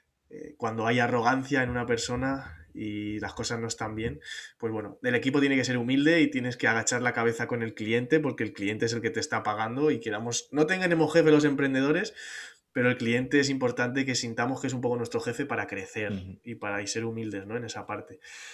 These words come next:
Speaker 1: Entonces, ¿cómo? Yo te quiero preguntar a ti, Javier, la parte,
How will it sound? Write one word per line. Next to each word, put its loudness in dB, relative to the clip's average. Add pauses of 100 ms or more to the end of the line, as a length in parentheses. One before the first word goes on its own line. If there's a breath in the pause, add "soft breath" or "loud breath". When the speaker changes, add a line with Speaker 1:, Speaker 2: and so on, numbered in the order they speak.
(300 loud breath)
Speaker 1:
Entonces, 2 (680)
¿cómo? 0 (140)
Yo 0
te 0
quiero 2
preguntar 2
a 0
ti, 0
Javier, 0 (400 loud breath)
la -4
parte, 0